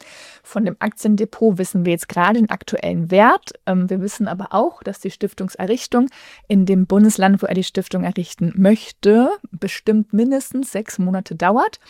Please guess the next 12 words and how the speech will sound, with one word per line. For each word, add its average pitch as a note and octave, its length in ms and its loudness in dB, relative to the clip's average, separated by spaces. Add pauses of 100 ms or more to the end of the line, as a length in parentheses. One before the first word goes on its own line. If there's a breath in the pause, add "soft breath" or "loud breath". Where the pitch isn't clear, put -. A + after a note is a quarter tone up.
(340 loud breath)
Und G3 160 -2
was A3 180 -2
die G#3 160 -4
Aktien G3+ 460 -4
dann F#3+ 200 2
für - 140 -6
einen F#3+ 140 2
Wert F3 320 -2
haben, F3 340 -2 (200)
wissen F3 340 -2
wir D3+ 80 -4
nicht. - 260 -10